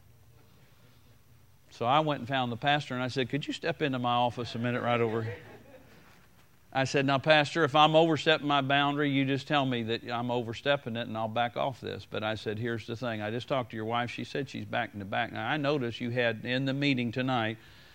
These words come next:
you had about ten ladies here. Couldn't you switch one of those ladies out with her, since she's the pastor? I mean, doesn't she help you, pa-?" "Yes, sir." I said, "Put her in the service with you, and put her, you guys sit up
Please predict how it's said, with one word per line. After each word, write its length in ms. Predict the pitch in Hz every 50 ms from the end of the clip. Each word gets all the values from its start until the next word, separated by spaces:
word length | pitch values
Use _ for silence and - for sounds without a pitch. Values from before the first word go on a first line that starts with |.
| - - - - -
you 120 | - 147 147
had 140 | 147 147 143
about 260 | 131 139 139 131 -
ten 200 | - 160 151 147
ladies 440 | 147 151 165 180 160 139 131 113 -
here. 160 | 135 127 113
Couldn't 260 | - 156 165 156 151
you 100 | 151 147
switch 320 | 135 - - 156 139 -
one 160 | - 151 151 147
of 100 | 139 135
those 200 | 147 156 143 143
ladies 340 | 147 147 147 139 135 120
out 200 | 139 156 151 131
with 160 | 120 120 117 117
her, 340 | 131 135 139 151 185 233 - - -
since 180 | - 147 139 127
she's 280 | - - 151 143 127 -
the 100 | - 113
pastor? 500 | - 143 135 139 151 - - - - 240 - - - - _ - _ _
I 60 | 131
mean, 160 | 131 135 127
doesn't 220 | 120 139 139 135 123
she 160 | - 147 139
help 260 | 143 143 143 139 -
you, 60 | 120
pa-?" 240 | - 143 139 143 143
"Yes, 240 | - 120 110 117 113
sir." 160 | - - 170 - - - - - - - - - - - -
I 120 | 135 139
said, 260 | - - 143 139 131
"Put 220 | - - 196 208 190
her 160 | 202 202 190
in 120 | 170 151
the 80 | 143 135
service 400 | - 175 160 160 147 139 123 113
with 180 | 135 131 120
you, 200 | 131 156 180 190
and 120 | 180 139 120
put 180 | 156 151 151
her, 60 | 143 143
you 140 | - 147 190
guys 260 | 202 185 175 165 -
sit 160 | - 165 156 156
up 180 | 156 151 -